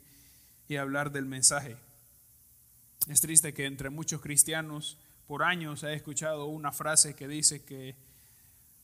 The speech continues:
uno tiene que predicar el evangelio y si es necesario, use las palabras, que solo con el testimonio.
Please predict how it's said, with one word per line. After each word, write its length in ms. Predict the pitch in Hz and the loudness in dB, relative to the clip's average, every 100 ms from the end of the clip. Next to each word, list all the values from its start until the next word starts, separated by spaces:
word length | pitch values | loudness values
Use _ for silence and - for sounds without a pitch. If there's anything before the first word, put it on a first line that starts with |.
| - | -12
uno 160 | 160 | -8
tiene 220 | 160 160 156 | -4 -2 -2
que 100 | 147 | -2
predicar 1000 | 147 139 135 160 175 185 185 - - - | -2 0 0 2 2 2 -2 -10 -20 -10
el 140 | 135 | -6
evangelio 480 | 135 135 165 185 165 | -6 -4 -2 0 2
y 100 | 143 | 6
si 140 | 135 165 | 6 6
es 80 | |
necesario, 760 | 185 156 135 127 160 156 151 143 - - | 0 -2 2 2 2 -2 -6 -8 -14 -14
use 240 | 151 151 135 | -2 -2 -2
las 140 | 123 | -8
palabras, 680 | - 123 131 127 92 - - - - _ _ _ _ _ - | -8 -4 -4 -4 -10 -16 -18 -20 -20 _ _ _ _ _ -6
que 100 | - | -4
solo 280 | 147 147 | -2 -4
con 140 | 135 135 | -6 -10
el 100 | 123 | -2
testimonio. 640 | 123 - 127 139 143 113 | 2 2 0 -8 -8 -10